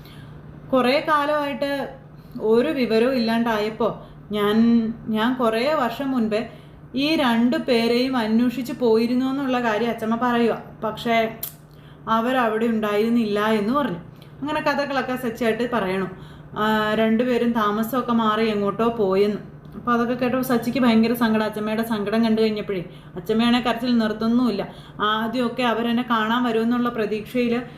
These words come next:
വഴിക്കണ്ണുമായിട്ട് ഞാനിങ്ങനെ കാത്തിരിക്കാറുണ്ടായിരുന്നു എന്നൊക്കെയാണ് സച്ചിയോട് അച്ചമ്മ പറയണേ.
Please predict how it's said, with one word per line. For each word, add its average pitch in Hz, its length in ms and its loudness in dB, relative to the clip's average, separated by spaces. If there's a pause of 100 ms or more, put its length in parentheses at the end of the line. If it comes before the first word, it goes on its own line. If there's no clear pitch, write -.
(440)
വഴിക്കണ്ണുമായിട്ട് 254 840 0
ഞാനിങ്ങനെ 233 500 4
കാത്തിരിക്കാറുണ്ടായിരുന്നു 233 1300 2
എന്നൊക്കെയാണ് 226 480 0
സച്ചിയോട് 214 500 0
അച്ചമ്മ 202 300 -2
പറയണേ. 190 440 -2